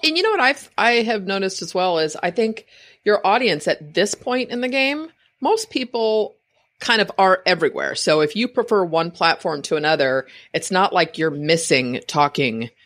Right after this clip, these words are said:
to the right people at a certain point is, is kind of my gut. So, I mean, there are plenty of,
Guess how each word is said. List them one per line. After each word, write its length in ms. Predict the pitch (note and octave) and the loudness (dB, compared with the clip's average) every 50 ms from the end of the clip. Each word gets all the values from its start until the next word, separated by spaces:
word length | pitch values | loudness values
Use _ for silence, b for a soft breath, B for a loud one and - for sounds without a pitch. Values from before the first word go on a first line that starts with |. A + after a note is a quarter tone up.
| b b b | b b b
to 320 | - - C#3+ B2+ C3 C3 B2+ | -4 -2 -2 0 0 -2 -2
the 120 | B2 A#2 | -2 -2
right 260 | A#2+ B2 B2+ - - | 0 0 -2 -2 -2
people 340 | - - A#2 - - F#2 F2+ | -4 -4 -4 -2 -2 -2 -2
at 80 | E2+ G2+ | -2 -4
a 60 | A#2+ | -4
certain 300 | - - A#2+ - F#2 A#2 | -2 -2 -2 -4 -6 -8
point 320 | - - A2 E2+ C#2+ - - | -8 -6 -6 -4 -4 -4 -4
is, 220 | A#2+ B2 A#2+ - | -4 -4 -4 -4
is 200 | - C3 B2 - | -4 -4 -4 -4
kind 220 | - - C#3 B2+ | -4 -2 -2 -2
of 80 | B2 B2 | 0 -2
my 160 | B2+ B2+ B2 | -2 -4 -4
gut. 340 | A2+ - C3 A#2+ A2 - - | -2 0 0 0 0 0 -2
So, 360 | - - C3 B2+ B2+ B2+ - B B B B B B B | 0 0 2 2 2 0 -4 B B B B B B B
I 60 | - | -4
mean, 140 | C#3+ C3+ C#3+ | -4 -2 -2
there 120 | C#3+ C#3+ | -2 -2
are 60 | C3+ A#2 | -2 -4
plenty 560 | - - - E3+ D#3+ D#3 D#3+ D#3 D3 C#3 C3 - | -4 -4 -2 0 2 2 2 2 0 0 -2 -2
of, 600 | C#3 C#3+ C3+ C3 C3 C3 C3 C3 C3 - - | -2 -2 0 0 0 0 -2 -4 -6 -10 -18